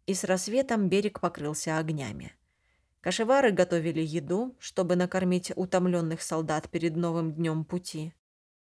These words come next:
Пока солдаты насыщались и отдыхали, Чайка получил доклады от командиров о том, как прошла ночь, и посматривал на другой берег, где македонцы собирали лагерь.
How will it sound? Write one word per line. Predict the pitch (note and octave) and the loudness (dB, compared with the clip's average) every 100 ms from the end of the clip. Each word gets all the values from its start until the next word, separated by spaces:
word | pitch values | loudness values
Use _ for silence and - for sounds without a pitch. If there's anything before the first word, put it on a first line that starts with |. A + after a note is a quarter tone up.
| _ _ | _ _
Пока | - E3+ E3+ | -2 0 0
солдаты | F3 E3+ E3+ E3+ E3 E3 | 0 0 0 0 0 -2
насыщались | D#3+ D#3+ E3+ D#3+ - F3 D#3 E3 | -4 -4 -4 -4 -2 -2 -2 -4
и | - F3 | -4 -4
отдыхали, | D#3 D#3 E3+ G#3 A#3 B3 B3 _ _ _ | -2 -4 -6 -6 -6 -6 -10 _ _ _
Чайка | - A#3+ C4+ A3 | -2 0 2 0
получил | F3+ F3 F3 G3 F#3 | 0 0 0 0 0
доклады | D#3+ E3 E3+ G3 F#3 | 0 -2 -2 0 2
от | F3+ E3+ | 0 0
командиров | - D#3 D3+ D#3 F#3+ G3+ F#3 | -4 -4 -4 -2 -2 -2 -4
о | - E3 | -4 -6
том, | E3 G3+ A#3+ A#3+ | -2 -2 0 -4
как | - G#3 - | -4 -6 -2
прошла | F#3 - F#3+ | -2 0 0
ночь, | G#3 D3+ - - _ _ _ _ | 0 -2 -6 -14 _ _ _ _
и | - A#3+ | -4 2
посматривал | C4+ G#3+ F3 F#3 G3+ G3+ G3 | 2 2 0 0 0 0 2
на | F3+ | 2
другой | E3+ E3 F3+ G3 | 0 -2 0 0
берег, | D#3+ B2 G2 - _ _ _ - | -2 -6 -8 -16 _ _ _ -4
где | F3 D#3+ | 0 2
македонцы | E3+ E3+ E3 E3 G#3+ A#3+ B3 | 2 2 0 2 0 2 0
собирали | - F3+ D#3+ D#3 D#3 F3 | 2 2 2 2 2 4
лагерь. | F3+ D3 C3 G2+ - | 2 0 -4 -10 -14